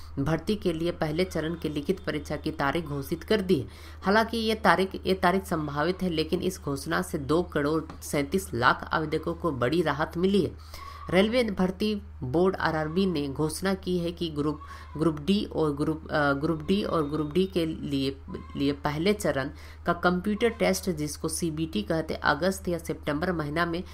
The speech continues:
होने की संभावना दो हज़ार अठारह में। इस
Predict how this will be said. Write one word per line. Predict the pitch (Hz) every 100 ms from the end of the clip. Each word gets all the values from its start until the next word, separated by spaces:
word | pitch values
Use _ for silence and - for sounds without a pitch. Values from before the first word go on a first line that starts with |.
| - -
होने | 156 156
की | 170 214
संभावना | - 156 139 139 151 165
दो | 156
हज़ार | 160 -
अठारह | - - 147 131
में। | 127 110 - - - - - - - - -
इस | 226 - -